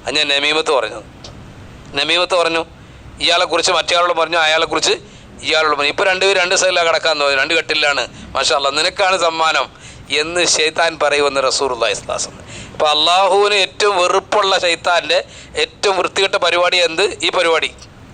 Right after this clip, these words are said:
ഈ പരസ്പരം ഭിന്നിപ്പിക്കുക, അടി ഉണ്ടാക്കിക്കുക, എന്നിട്ട് കൈകൊട്ടി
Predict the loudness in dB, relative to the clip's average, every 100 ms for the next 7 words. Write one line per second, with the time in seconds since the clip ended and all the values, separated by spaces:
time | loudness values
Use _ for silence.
0 | -20 -14 -6 -2 2 0 0 0 0 -2
1 | -2 -2 -2 -2 0 0 -2 -10 -18 -6
2 | -2 0 0 2 0 -2 0 0 2 0
3 | 0 2 0 0 -4